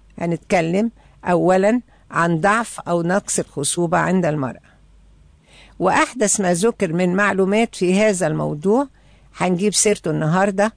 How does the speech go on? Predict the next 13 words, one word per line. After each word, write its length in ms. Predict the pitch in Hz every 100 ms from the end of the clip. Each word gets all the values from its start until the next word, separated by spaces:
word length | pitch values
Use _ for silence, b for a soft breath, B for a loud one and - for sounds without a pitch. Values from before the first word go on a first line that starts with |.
| b b -
لأن 320 | 170 170 175
كل 380 | - - 311 262
يوم 420 | 220 208 185 165 160
بيظهر 560 | 160 202 247 - 165 - -
الجديد 680 | 214 180 185 160 208 214 -
في 320 | - - 202
مناحي 540 | 180 170 185 180 185 180 b -
الطب 380 | 170 - 185 165
المختلفة، 640 | 165 160 - - 123 - - - _ _ b b b b b
لذلك 540 | 180 190 254 302 233 220
وجب 320 | 240 220 170
علينا 580 | 165 165 190 190 185 190 _ 156
ذكر 480 | 151 214 - -